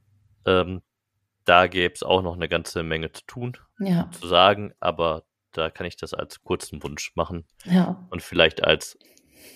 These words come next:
Speaker 1: den, den wir kurzfristiger erreichen können. Und auch da müssen wir noch eine ganze Menge tun.
Speaker 2: Sehr schön. Ich finde, das kann man total gut zusammenfassen in,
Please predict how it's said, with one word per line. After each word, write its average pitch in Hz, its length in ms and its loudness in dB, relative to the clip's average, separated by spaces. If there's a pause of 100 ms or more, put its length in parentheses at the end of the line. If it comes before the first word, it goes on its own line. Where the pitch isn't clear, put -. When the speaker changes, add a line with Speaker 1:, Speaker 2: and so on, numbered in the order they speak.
(200)
Speaker 1:
den, 90 160 4
den 87 160 0
wir 87 100 0 (380)
kurzfristiger 92 680 0
erreichen 80 420 2
können. 80 280 -4 (680)
Und 85 240 -4
auch - 100 -6
da 76 160 -2
müssen 76 220 -10
wir 76 60 -8
noch 73 120 -8
eine 73 120 -10
ganze 73 260 -8
Menge 73 160 -12
tun. 73 260 -12 (140)
Speaker 2:
Sehr 180 260 4
schön. 170 440 -4 (520)
Ich - 160 0
finde, 240 220 8
das 214 180 4
kann - 160 2
man 220 140 6
total 240 560 2
gut 254 320 0
zusammenfassen 202 880 4
in, 196 420 2